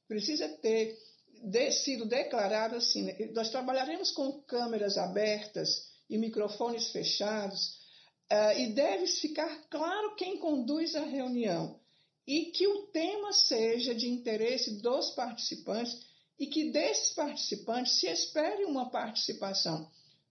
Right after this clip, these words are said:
podendo ser in-, a pessoa inquirida com questões a participar e a contribuir, ou deixamos também de forma espontânea.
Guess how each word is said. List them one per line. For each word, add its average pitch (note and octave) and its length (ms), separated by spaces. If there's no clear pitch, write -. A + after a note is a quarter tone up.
podendo B3+ 480
ser G#3+ 400
in-, C#4 220
a G#3 80
pessoa A3 360
inquirida C4+ 760
com A3 220
questões A3 500
a A#3 60
participar A3+ 720
e - 40
a A3 40
contribuir, A#3+ 720
ou C#4 220
deixamos D4 540
também B3+ 280
de C#4 120
forma C4 340
espontânea. F#3 880